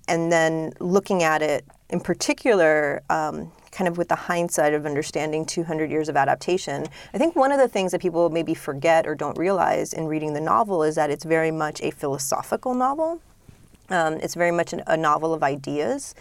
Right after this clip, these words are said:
that's not interested in kind of the flattening out of, um, any kind of specific moral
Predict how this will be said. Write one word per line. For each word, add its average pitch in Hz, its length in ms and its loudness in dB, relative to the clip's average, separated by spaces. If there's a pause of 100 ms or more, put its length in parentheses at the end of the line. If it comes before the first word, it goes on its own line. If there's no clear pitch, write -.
(280)
that's 180 240 0
not 156 240 2
interested 156 480 -4
in 151 140 -4
kind 160 180 -8
of 156 60 -6
the 156 80 -2
flattening 156 880 -2 (260)
out 156 480 0
of, 147 500 0 (300)
um, 151 320 2
any 160 180 0
kind 165 140 0
of 151 140 0
specific - 640 -2
moral 151 680 0